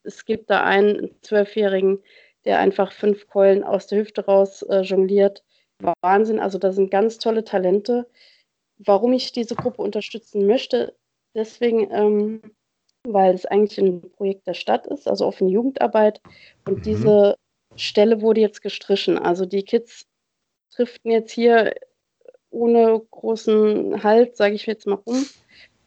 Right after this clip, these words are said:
Speaker 1: Der Zirkusdirektor ist ganz verzweifelt, äh, weil diese Zirkusgruppe zu irgendwelchen Vereinen jetzt geschoben werden soll. Die Stadt schiebt das so ein bisschen ab und, äh, streicht natürlich dann auch die Mittel.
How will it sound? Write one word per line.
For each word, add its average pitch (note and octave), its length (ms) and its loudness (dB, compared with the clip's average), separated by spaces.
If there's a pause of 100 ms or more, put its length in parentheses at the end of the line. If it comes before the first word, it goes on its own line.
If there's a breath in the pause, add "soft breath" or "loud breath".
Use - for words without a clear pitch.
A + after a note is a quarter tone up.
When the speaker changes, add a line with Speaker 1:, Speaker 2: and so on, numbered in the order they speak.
(260)
Speaker 1:
Der G3+ 140 -2
Zirkusdirektor A#3 760 0
ist G3+ 100 -8
ganz G#3+ 200 0
verzweifelt, B3+ 880 0
äh, A3 280 -2
weil G#3+ 420 4 (440)
diese G#3 200 -6
Zirkusgruppe A3+ 920 -2
zu - 160 -6
irgendwelchen A3 500 0
Vereinen A#3+ 420 2
jetzt A#3+ 200 -2
geschoben A3 460 -2
werden G#3 240 4
soll. G#3 220 2
Die G3 120 -6
Stadt G3+ 320 -4
schiebt G#3 300 -8
das G3+ 120 -10
so G3 80 0
ein F#3+ 80 6
bisschen G3 340 -2
ab - 200 -2 (500 soft breath)
und, F#3 440 2
äh, F3+ 580 2
streicht G3+ 420 0
natürlich F#3+ 340 0
dann F3+ 160 -4
auch F3+ 100 -8
die - 140 -6
Mittel. A#3+ 420 4